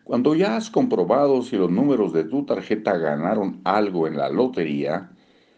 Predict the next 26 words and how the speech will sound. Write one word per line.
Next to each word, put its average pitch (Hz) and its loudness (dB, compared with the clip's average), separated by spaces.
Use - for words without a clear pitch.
puedes 220 0
tirar 160 2
las 135 -2
tarjetas 180 -2
con 92 0
gratitud 90 2
para 87 -2
transmitirte 87 0
la 98 0
consideración 87 0
del 82 -2
remitente. 69 -4
Si - 2
conservas 165 4
las 120 2
tarjetas 123 0
para 90 0
confirmar 120 0
la 98 2
dirección 98 0
del 87 0
remitente 92 -2
para 78 -2
el 73 -4
año 107 0
siguiente, 101 0